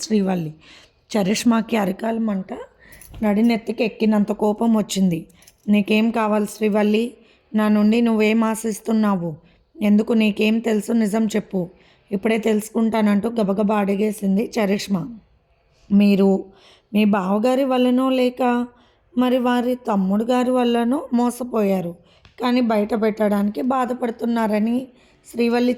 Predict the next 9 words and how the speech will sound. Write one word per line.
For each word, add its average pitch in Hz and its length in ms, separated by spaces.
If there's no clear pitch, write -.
చరిష్మాను 220 460
రెచ్చగొట్టేలాగా 208 800
మాట్లాడింది. 202 680
"ఎవరితో 226 380
అయినా 262 220
సంబంధం 233 500
పెట్టుకుంటాను, 202 800
నీకేంటి 233 540
అభ్యంతరం? 202 600